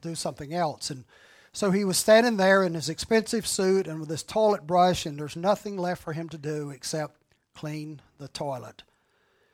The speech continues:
And he spends about twenty minutes doing so. And then he goes to find her again, and he says, "Mother Teresa,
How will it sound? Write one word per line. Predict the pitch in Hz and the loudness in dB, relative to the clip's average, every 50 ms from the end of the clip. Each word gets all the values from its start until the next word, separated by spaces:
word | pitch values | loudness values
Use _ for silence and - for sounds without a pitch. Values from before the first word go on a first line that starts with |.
| _ _ _ _ - | _ _ _ _ -12
And | 170 170 | -8 -6
he | 180 | -6
spends | 160 - - 214 208 180 | -4 0 0 0 0 0
about | 202 185 196 190 180 - | 0 0 2 2 0 0
twenty | - - 190 202 208 214 | -2 0 2 2 2 2
minutes | 214 214 220 202 170 143 - - - | 2 2 2 2 0 -2 -6 -10 -6
doing | 165 190 196 190 175 156 | -4 -2 0 0 -2 -2
so. | 131 - 139 120 110 107 107 - _ _ _ _ _ _ _ _ _ _ _ _ _ _ _ - | -6 -8 -8 -10 -10 -12 -18 -20 _ _ _ _ _ _ _ _ _ _ _ _ _ _ _ -16
And | 143 147 | -10 -6
then | 180 202 | -4 -4
he | 226 202 | -2 2
goes | 190 202 202 208 185 - | 4 4 4 4 2 -2
to | - 180 | -6 -6
find | - 190 190 190 202 208 185 | 0 2 4 4 2 2 0
her | 170 151 | -4 -6
again, | 147 127 135 143 135 131 127 127 139 | -6 -8 -8 -10 -10 -10 -12 -12 -12
and | 135 127 | -12 -10
he | 147 147 | -10 -8
says, | - - 160 143 - | -8 -6 -8 -8 -6
"Mother | 156 170 175 185 180 | -2 -2 -2 -2 -4
Teresa, | - - 190 185 180 185 180 - - 185 170 151 131 | -6 -8 -6 -2 0 0 0 0 -2 -2 -2 -4 -6